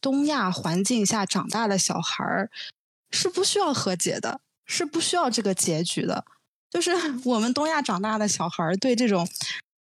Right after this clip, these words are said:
就是抱头痛哭式的和解根本就没有指望。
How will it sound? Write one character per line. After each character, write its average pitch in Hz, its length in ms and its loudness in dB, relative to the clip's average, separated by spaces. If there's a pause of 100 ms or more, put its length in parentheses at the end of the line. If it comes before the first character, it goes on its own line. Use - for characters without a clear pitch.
(140)
就 226 120 4
是 208 160 4
抱 277 240 4
头 208 240 2
痛 254 240 0
哭 247 220 2
式 247 160 0
的 202 100 2
和 180 300 -2
解 - 260 -2
根 269 160 2
本 220 140 2
就 180 240 2 (600)
没 208 120 2
有 277 140 2
指 180 220 -2
望。 - 340 -2